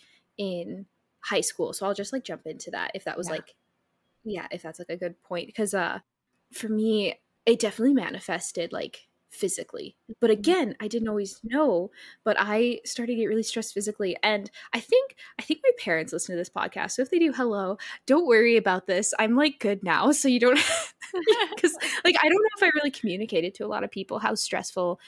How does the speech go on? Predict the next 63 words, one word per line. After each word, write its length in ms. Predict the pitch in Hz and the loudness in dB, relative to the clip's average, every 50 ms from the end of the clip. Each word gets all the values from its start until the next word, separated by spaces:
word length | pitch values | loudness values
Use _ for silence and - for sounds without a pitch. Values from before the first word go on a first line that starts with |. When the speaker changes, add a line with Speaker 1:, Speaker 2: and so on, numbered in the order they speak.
| - - _ _ - | -20 -20 _ _ -6
Speaker 1:
the 140 | 220 214 202 | -2 0 0
last 340 | 190 175 180 - - - 190 | 2 2 0 0 -4 -6 -4
year 120 | 196 180 | -4 -4
of 80 | 180 - | -4 -4
high 120 | 196 - | -6 -6
school 240 | - - - 196 208 | -6 -6 -4 -4 -2
was 160 | 202 202 - | -2 -4 -4
for 120 | - 247 233 | -4 -2 0
me, 140 | 233 247 254 | 0 0 0
especially, 480 | 247 - - - - - 196 196 196 | -2 -4 -8 -10 -8 -6 -4 -4 -4
like, 340 | 196 190 180 185 - - - _ _ _ _ _ _ - | -2 -2 -4 -4 -6 -10 -18 _ _ _ _ _ _ -6
especially 340 | 247 - 339 - - 403 392 | -2 -2 0 4 4 4 4
senior 380 | 392 - 214 208 202 202 202 202 | 4 2 -2 -4 -4 -4 -4 -2
year, 280 | 202 196 196 196 202 | 0 2 2 2 2
specifically 720 | 202 - - - 202 - - 170 - 190 185 190 185 185 190 | 0 -2 -4 -6 -6 -4 -4 -4 -6 -6 -4 -2 -2 -2 -2
in 180 | - - 196 196 | -2 -2 -4 -4
the 80 | 185 | -4
United 340 | 175 165 156 160 170 165 - | -4 -2 -2 -2 -2 -4 -6
States. 460 | - - - 143 165 196 - - - - - - _ _ _ - | -8 -8 -4 -4 -4 -4 -6 -10 -14 -16 -20 -20 _ _ _ -2
Like, 200 | 190 180 - - | 0 0 0 -2
'cause 120 | 220 214 | -2 -2
I 80 | 202 196 | 0 0
live 140 | 220 269 311 | 2 2 2
in 80 | 302 | 0
Canada 420 | 262 - 190 180 175 180 175 185 185 | 0 -2 -2 -4 -4 -4 -4 -4 -4
now, 280 | 196 185 185 196 196 | -2 0 0 0 -2
and 120 | - 196 196 | -2 -2 -4
I 60 | 196 | -4
talk 260 | 196 - 180 170 - - | -2 -2 -4 -4 -4 -4
to 80 | 190 | -4
a 20 | 185 | -4
lot 120 | 185 185 | -4 -4
of 60 | 185 | -4
people, 240 | - 208 208 - 220 | -6 -6 -4 -4 -4
and 160 | 214 196 196 | -4 -2 -2
their 140 | 185 185 220 | 0 2 2
last 280 | 214 220 233 - - - | 2 2 0 0 -2 -2
year 120 | 311 330 320 | 0 0 0
is, 100 | 285 - | 0 -2
like, 140 | 214 - 196 | -4 -4 -4
not 300 | 185 185 165 - - - | -6 -6 -4 -6 -6 -6
as 80 | 170 - | -8 -8
stressful 480 | - - - - - - - - - 113 | -6 -6 -6 -8 -8 -10 -10 -8 -6 -4
as 100 | 190 190 | -2 0
ours 240 | 165 160 165 180 196 | 0 0 0 -2 -2
Speaker 2:
Mm. 20 | |
Speaker 1:
was, 220 | 180 139 113 - - | -4 -6 -6 -6 -6
because, 320 | - 208 - 208 190 196 | -8 -8 -6 -6 -4 -4
um, 200 | 185 151 165 185 | -4 -6 -6 -6
Speaker 2:
Interesting. 60 | - | -8
Speaker 1:
schools 280 | 190 - - 160 170 202 | -10 -8 -6 -6 -2 0
in 80 | 226 226 | 0 0
the 60 | 220 | 0
States 340 | - - - 151 160 - - | -2 -4 -6 -6 -6 -8 -8
do 240 | - 165 165 156 - - | -8 -6 -6 -6 -8 -10
kinda 180 | - 208 190 185 | -10 -8 -8 -8
different 320 | - 190 - - - - _ | -8 -8 -8 -10 -10 -12 _
things, 340 | - 156 - - - - - - | -12 -10 -10 -10 -8 -10 -8 -6
especially 380 | 196 - 220 208 - 226 208 - | -6 -4 -4 -4 -2 -4 -2 0
our 200 | - 170 165 156 | 0 0 0 0
high 140 | - - 101 | -2 -4 -6
school 260 | - - - - - | -6 -6 -8 -8 -10
specifically. 640 | - - - 208 - 160 156 - - - - 202 - | -8 -6 -6 -8 -8 -10 -12 -14 -12 -10 -10 -10 -10